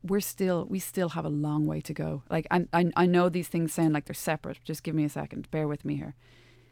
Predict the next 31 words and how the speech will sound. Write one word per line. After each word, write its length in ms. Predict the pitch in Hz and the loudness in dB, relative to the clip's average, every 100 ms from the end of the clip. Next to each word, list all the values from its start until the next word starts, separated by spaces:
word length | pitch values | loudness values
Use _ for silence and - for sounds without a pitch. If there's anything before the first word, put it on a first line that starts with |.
| _ _ _ _ - | _ _ _ _ -12
Some 460 | - 247 262 254 - | 2 8 8 8 6
institutions 680 | 196 - - 156 - 156 | 2 2 -2 -2 -2 -4
have 140 | 151 151 | -4 -6
taken 300 | 165 156 151 | -4 -2 -2
on 140 | 151 | -2
board 340 | 143 170 160 - - _ _ _ _ _ _ _ _ - | -4 -4 -6 -10 -20 _ _ _ _ _ _ _ _ -8
the, 460 | 170 160 160 160 - | -2 0 0 -4 -4
you 160 | 180 151 | -2 0
know, 240 | 147 - - | -2 -6 -10
the, 440 | - 165 160 - - - | -6 0 0 0 -6 -12
the 80 | - | -8
stuff 280 | - 196 170 | -2 0 0
that 100 | - | 0
we 120 | 160 | -2
highlighted 440 | 147 156 151 151 147 | 0 0 2 0 -4
with 200 | 151 - | -6 -6
Waking 280 | 160 156 151 | -2 -2 0
the 80 | 151 | -2
Feminists. 580 | 156 143 147 - - - _ _ _ _ _ - | 0 0 -2 -6 -18 -20 _ _ _ _ _ 2
And 300 | 185 175 - _ _ _ | 4 4 2 _ _ _
some 260 | - - 190 | -8 0 0
of 100 | 170 | 2
them 140 | 180 | -2
haven't. 460 | 165 175 151 - - _ _ _ _ _ _ _ _ _ - | -2 -2 -4 -8 -14 _ _ _ _ _ _ _ _ _ 4
And 240 | 185 180 165 | 8 8 6
some 220 | 208 196 | 4 4
of 100 | 175 | 4
them 140 | 175 | 4
are 60 | 160 | 4
checking 360 | - 156 170 | 2 0 2
boxes. 560 | 156 160 - 156 - | 2 -2 -6 -10 -10